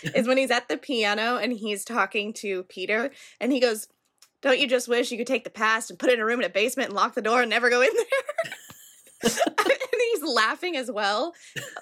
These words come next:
Speaker 2: But I mean, yeah, the, the subtext is just so much more in that. And I wonder if it was, like, a, a nod to Patricia Highsmith, who is a queer woman. I wonder if it was like, "Let's just be gay.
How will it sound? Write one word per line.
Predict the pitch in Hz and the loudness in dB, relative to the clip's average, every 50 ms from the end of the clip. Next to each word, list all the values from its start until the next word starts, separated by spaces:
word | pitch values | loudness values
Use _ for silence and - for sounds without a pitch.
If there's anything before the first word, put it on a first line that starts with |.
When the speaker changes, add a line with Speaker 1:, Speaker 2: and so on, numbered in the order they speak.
| - - | -12 -6
Speaker 2:
But | - 294 285 269 | 0 0 2 2
I | - | 2
mean, | 285 294 294 | 0 -2 -2
yeah, | 320 320 262 | 0 0 0
the, | 220 220 - | 0 -2 -4
the | - 220 220 | -4 -6 -8
subtext | - - 262 262 247 - 254 196 - - 196 | -4 -2 -2 -2 -2 -4 -8 -8 -8 -8 -14
is | 208 - | -12 -10
just | - 196 - - | -10 -10 -8 -8
so | 220 | -8
much | 202 196 190 - 208 | -6 -6 -8 -8 -8
more | 202 208 | -6 -6
in | 202 196 | -6 -4
that. | 190 190 196 - - | -4 -4 -4 -2 -2
And | 202 196 | -2 -2
I | 202 202 208 | 0 0 0
wonder | 208 202 220 226 226 233 233 | 0 0 -2 0 0 0 0
if | 240 - - | 0 -2 -4
it | - | -6
was, | - 214 - - | -6 -6 -4 -2
like, | 220 196 - | -4 -2 -2
a, | 214 202 185 165 156 156 - _ _ _ _ _ _ - | -2 -2 -2 -2 -2 -4 -8 _ _ _ _ _ _ -8
a | 214 | -6
nod | 214 196 202 190 214 220 - | -2 0 2 2 2 0 -2
to | 240 | -6
Patricia | - 240 - 254 240 - 196 | -10 -8 -6 -4 -4 -4 -4
Highsmith, | 202 202 185 196 214 - 254 240 262 - | -4 -2 -2 -2 -2 -2 -4 -4 -4 -4
who | 277 254 240 | -4 -2 -2
is | 233 233 240 233 - _ - | -2 -2 -4 -8 -12 _ -8
a | - 233 | -8 -8
queer | - - 269 254 247 240 | -6 -2 0 2 2 2
woman. | 226 247 269 294 285 320 | 0 0 0 0 0 0
I | 311 226 | 0 -2
wonder | 202 190 202 214 | -2 -2 -2 -2
if | 214 - | -2 -4
it | 196 - | -6 -6
was | 214 - | -6 -6
like, | 240 262 262 - | -4 -6 -4 -2
"Let's | 392 466 453 - | -2 -2 -2 -2
just | - - 370 - - - | -2 -4 -4 -4 -4 -4
be | 269 247 | -6 -6
gay. | 220 - - 185 180 170 165 143 165 240 | -4 -2 -2 0 0 0 0 -2 -2 -4